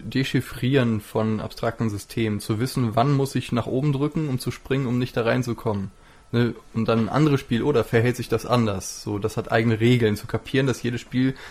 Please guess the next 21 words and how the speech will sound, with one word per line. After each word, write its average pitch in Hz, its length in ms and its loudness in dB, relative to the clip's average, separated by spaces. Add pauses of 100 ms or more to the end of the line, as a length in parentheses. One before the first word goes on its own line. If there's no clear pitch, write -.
(120)
so 123 60 2
eine 113 80 6
abgeschlossene 117 680 0 (340)
Welt 107 360 2
ist, 165 280 -6 (100)
wo 110 160 -4
andere 107 340 -2
Regeln 143 300 4
gelten 135 340 2
und 117 160 -2
was 110 300 -4
anderes 110 260 -4
bringt. 113 340 0 (720)
Und, 110 400 0
äh, - 40 -12 (400)
die 120 100 2
Sachen 147 260 2
sind 120 180 -2
alle 110 180 0
sehr 107 220 2
weit 101 260 -4